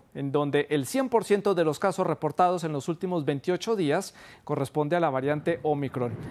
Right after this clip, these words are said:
En el Caribe, en la isla de Jamaica, la variante Delta es la de mayor incidencia, con el setenta coma cincuenta y nueve por ciento de los casos. Le sigue la variante Mu, con el veintiséis coma ochenta y nueve por ciento,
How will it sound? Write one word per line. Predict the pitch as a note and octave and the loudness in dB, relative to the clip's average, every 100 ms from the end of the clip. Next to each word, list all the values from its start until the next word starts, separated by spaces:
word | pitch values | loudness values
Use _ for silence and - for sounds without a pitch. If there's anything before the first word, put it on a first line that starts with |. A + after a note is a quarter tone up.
| - - | -12 -4
En | A3+ | 2
el | B3 | 2
Caribe, | A3+ A3 F#3 G#3 | 4 2 4 2
en | B3 | 4
la | E3+ | 4
isla | D#3 G3 F3+ | 2 2 2
de | F3 | 2
Jamaica, | D#3+ F#3+ E3+ D3+ - G#3 | 0 0 0 0 0 2
la | D#3+ | 2
variante | B2+ C3+ D3 G#3 G#3+ | 2 0 0 2 2
Delta | E3 D#3+ E3 G#3+ G#3 | 4 2 4 0 2
es | F3 F3 E3+ | 0 0 0
la | F#3+ | 0
de | E3+ D3+ | 2 0
mayor | C3 B2 C3 | 0 -2 -2
incidencia, | D#3 D3+ C#3 C3 B2+ F3+ | -2 -2 -2 -2 -2 -4
con | D#3 | -4
el | C#3 | -6
setenta | A2 B2 C3 B2+ | -4 -4 -4 -4
coma | D3+ D3+ D3+ | -4 -4 -4
cincuenta | D3+ B2 A#2 A#2+ | -6 -8 -6 -6
y | |
nueve | A#2+ C3+ | -2 -2
por | - B2+ | -2 -6
ciento | - B2+ D3 D3 | -6 -6 -2 -2
de | |
los | A#2+ A2+ | -2 -4
casos. | C3+ A#2 A#2 G#2 - - - | -2 -2 -4 -12 -14 -20 -14
Le | - | -10
sigue | C3 C#3+ E3 | -6 0 2
la | D#3+ | 2
variante | C3+ C#3 D3 F3+ | 2 0 0 0
Mu, | E3+ E3+ G3 B3+ - | 0 2 0 0 -6
con | - C#3+ | -4 -2
el | C#3 C3+ C3+ | -2 -2 -4
veintiséis | C#3 C3+ C#3+ C3 C3 D3 C#3+ | -4 -2 -2 -4 -2 -2 -4
coma | E3 D#3 | -4 -4
ochenta | - C3+ B2+ | -4 -6 -4
y | |
nueve | B2 B2+ D3 | -4 -4 -4
por | D3 B2+ | -4 -4
ciento, | - C#3 B2 F#3+ | -2 -2 0 -4